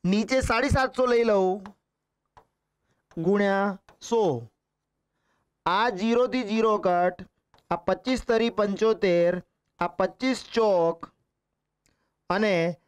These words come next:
પચાસ ચોક બસો, બસો ભાગ્યા ત્રણ, એટલે approximately સડસઠ ટકાની આજુબાજુ તમારો આન્સર આવે. સડસઠ ટકા અહીંયા છે નહીં.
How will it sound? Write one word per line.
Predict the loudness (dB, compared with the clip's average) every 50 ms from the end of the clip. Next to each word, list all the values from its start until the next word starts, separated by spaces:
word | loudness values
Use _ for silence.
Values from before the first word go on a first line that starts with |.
| _ _ _ -4
પચાસ | -4 0 0 0 2 0 0 0
ચોક | 0 0 0 0 0
બસો, | -2 -2 -2 -4 -4 -2 0 0 2 2 0 0 -2 -6 -14 _ _ _ _ _ _ _ _ _ _ _ _ _ _ _ _ _ _ _ _ _ _ _ _ _ _ _ -4
બસો | -4 -4 -2 0 0 0 0
ભાગ્યા | 0 0 0 0 0 -2
ત્રણ, | -2 -2 -2 0 0 0 0 0 0 -2 -4 -8 _ _ _ _ _ -4
એટલે | -2 -2 -2 -2 -2 -4 -4
approximately | -2 -2 0 0 0 0 -2 -4 -4 -2 -2 -2 -2 -2 -2 0 0 0 0 -2 -6 _ -18 -20 -8
સડસઠ | -2 0 0 0 0 0 0 0 -2 -2 -2 -2 -2
ટકાની | -2 -2 0 0 0 0 0 0 0 0
આજુબાજુ | 0 0 -2 0 -2 -2 0 0 0 0 0 -2
તમારો | -2 -2 -2 -2 0 0 0 0
આન્સર | 0 -2 -4 -4 -2 -2 -2 -2 -2 -6 -10 _ _ _ _ _ -4
આવે. | -4 -2 -2 -2 -4 -6 _ _ _ _
સડસઠ | -6 -4 -2 -2 -2 -2 -2 -4 -2 -2 -4
ટકા | -4 -2 -2 -2 -2
અહીંયા | -2 -2 -2 -2 0 0 -2 -2
છે | -4 -4 -2 0 2 2 2
નહીં. | 0 0 -2 -2 -4